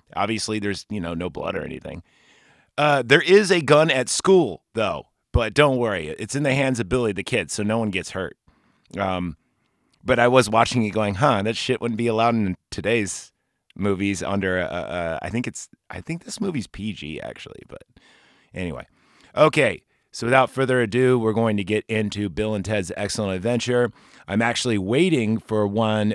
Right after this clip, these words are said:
Jonathan Follen to see if he wants to join me, so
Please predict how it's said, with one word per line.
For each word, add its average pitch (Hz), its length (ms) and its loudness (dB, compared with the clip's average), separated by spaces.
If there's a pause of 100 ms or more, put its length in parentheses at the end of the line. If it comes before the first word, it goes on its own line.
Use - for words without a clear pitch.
Jonathan 107 480 -2
Follen 104 380 0
to 92 80 -4
see 110 220 -4
if 95 80 -2
he 107 180 -4
wants 104 300 -4
to 98 100 -8
join 101 340 0
me, 85 180 -2
so 90 280 -4